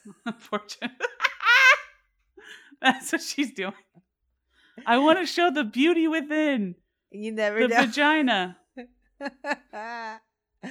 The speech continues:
Speaker 2: That'd be so uncomfortable to sit, to pose for, like, a, a spread eagle picture. Like a, a
Speaker 1: Oh.
Speaker 2: painting?
Speaker 1: The other day, so I rarely do this, okay? But sometimes when I get out of the shower,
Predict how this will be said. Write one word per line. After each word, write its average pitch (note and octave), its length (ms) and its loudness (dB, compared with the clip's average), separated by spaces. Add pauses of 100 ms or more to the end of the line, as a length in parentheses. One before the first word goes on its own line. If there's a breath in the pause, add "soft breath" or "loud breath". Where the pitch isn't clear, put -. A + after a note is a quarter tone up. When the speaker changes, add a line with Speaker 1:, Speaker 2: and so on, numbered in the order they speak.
(480 loud breath)
Speaker 2:
That'd B3+ 200 0
be E4+ 100 2
so C#4+ 240 0
uncomfortable A#3+ 560 -2
to G#3 100 -2
sit, - 480 -6 (560)
to G3+ 200 -4
pose F#3+ 560 -4
for, E3+ 420 -6
like, E3+ 220 -8
a, E3 180 -6 (140)
a D#3 320 -4
spread E3+ 420 -8
eagle F3+ 280 -8
picture. G3 640 -10 (640)
Like F3 160 -2
a, E4 40 2 (200)
a G3+ 80 6
Speaker 1:
Oh. - 20 -6
Speaker 2:
painting? F#3+ 640 -10 (460)
Speaker 1:
The B3 200 -2
other G4+ 220 -2
day, C4 680 -6
so G#3+ 520 -4
I C#4+ 120 -2
rarely F3+ 460 -4
do - 180 -20 (140)
this, - 260 -20 (100)
okay? E3 500 -12
But A3 140 -6
sometimes G#3+ 680 -6
when F#3 80 -8
I E3+ 80 -4
get F3 160 -6
out F3 100 -4
of E3 60 -8
the - 40 -18
shower, D3 460 -8